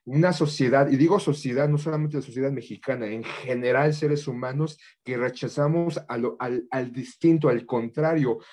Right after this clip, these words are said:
porque si fuéramos realmente abiertos, estas pláticas que tenemos en este momento o estas luchas sociales o luchas de las mujeres o luchas de los transgéneros o luchas que se han suscitado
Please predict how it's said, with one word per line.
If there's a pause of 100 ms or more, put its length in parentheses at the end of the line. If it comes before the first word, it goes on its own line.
(140)
porque
si
fuéramos
realmente
abiertos, (220)
estas
pláticas
que
tenemos
en
este
momento
o
estas (220)
luchas
sociales
o
luchas (200)
de
las
mujeres
o
luchas
de
los
transgéneros
o
luchas (300)
que
se
han
suscitado